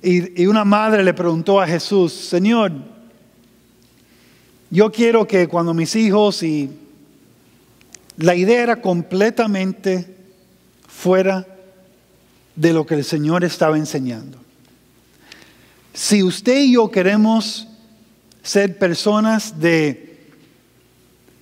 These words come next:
de altura en el reino de Dios,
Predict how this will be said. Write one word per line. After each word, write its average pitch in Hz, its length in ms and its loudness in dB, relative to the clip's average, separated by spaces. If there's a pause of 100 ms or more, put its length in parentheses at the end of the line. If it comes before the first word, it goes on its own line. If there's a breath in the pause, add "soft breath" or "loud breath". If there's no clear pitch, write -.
(380)
de 156 140 4
altura 214 580 0 (160)
en 170 160 -2
el 165 140 0
reino 190 300 0
de 185 120 0
Dios, 220 480 -2